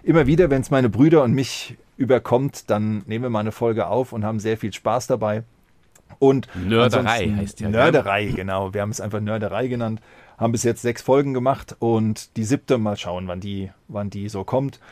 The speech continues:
Speaker 1: Und ansonsten bin ich noch viel in anderen Podcasts noch tätig. Äh, ganz viel in einem mit dem, ähm, da hatten wir jetzt noch gar keine Berührungspunkte. Ich bin, äh, schon von Kindheit an großer Michael Jackson-Fan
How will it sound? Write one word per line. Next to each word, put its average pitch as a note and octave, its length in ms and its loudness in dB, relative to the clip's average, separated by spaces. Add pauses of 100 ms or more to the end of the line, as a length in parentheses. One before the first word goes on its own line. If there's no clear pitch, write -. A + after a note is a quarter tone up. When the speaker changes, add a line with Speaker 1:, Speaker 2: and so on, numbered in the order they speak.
(220)
Speaker 1:
Und - 140 6
ansonsten F#3+ 340 4
bin G3 120 0
ich F3+ 80 0
noch F#3 180 0
viel F3 580 0
in D3 220 -2
anderen E3+ 320 -2
Podcasts - 600 -4
noch A#2+ 200 -4
tätig. C#3 600 -4
Äh, C3 280 2
ganz C3 340 -4
viel E3 320 -2
in C3+ 140 -4
einem C#3+ 580 -4
mit C3+ 500 -8
dem, B2 420 -2
ähm, A2 500 -2
da G#2 100 -4
hatten A2 220 -4
wir A#2 80 -4
jetzt C3+ 160 -4
noch A2+ 140 -4
gar B2+ 120 0
keine D3 200 -4
Berührungspunkte. B2 640 -2
Ich - 220 -8
bin, A#2+ 340 -2 (400)
äh, G#2+ 400 2
schon G#2+ 520 -4 (100)
von G#2+ 360 -4
Kindheit B2 480 -4
an G#2+ 340 -4 (100)
großer A#2+ 300 -2
Michael G#2+ 320 -2
Jackson-Fan A#2 680 -6